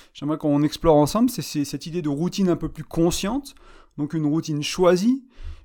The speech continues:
une routine qui a pas nécessairement des objectifs quantifiables, mais qui va créer certaines émotions, qui va créer une certaine qualité de relation, une certaine qualité de temps ensemble pour ton couple, ou avec toi-même, si c'est une routine un peu plus individuelle,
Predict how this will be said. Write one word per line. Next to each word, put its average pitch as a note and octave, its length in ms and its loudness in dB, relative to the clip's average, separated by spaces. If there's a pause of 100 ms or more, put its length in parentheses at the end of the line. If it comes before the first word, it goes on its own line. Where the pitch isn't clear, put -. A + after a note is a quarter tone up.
une C#3+ 140 0
routine E3+ 500 -2
qui D#3+ 160 -4
a C3 60 -2
pas E3 100 0
nécessairement E3 300 -2
des C#3+ 200 0
objectifs D3 760 -8
quantifiables, A3 760 -2 (380)
mais D3 160 0
qui D#3 220 -12
va D3+ 140 2
créer F#3 520 0 (220)
certaines D#3 520 0
émotions, F#3+ 520 0
qui D3 160 -10
va C#3 160 -4
créer - 240 -6
une E3 100 -2
certaine D#3 320 -4
qualité D3 360 -2
de C#3 40 -2
relation, E3 680 0
une C#3+ 240 -4
certaine D3+ 280 -2
qualité E3 380 -2
de C#3 80 -2
temps D3+ 320 0
ensemble A3+ 340 0
pour G3 140 -2
ton G3+ 160 -2
couple, - 320 0 (480)
ou G#3+ 100 4
avec D#3+ 240 4
toi-même, D3+ 460 -4
si - 100 -18
c'est - 140 -10
une D3 80 -4
routine C#3 320 -4
un C#3 80 -2
peu C3+ 100 -2
plus C#3+ 180 -4
individuelle, C3 680 -2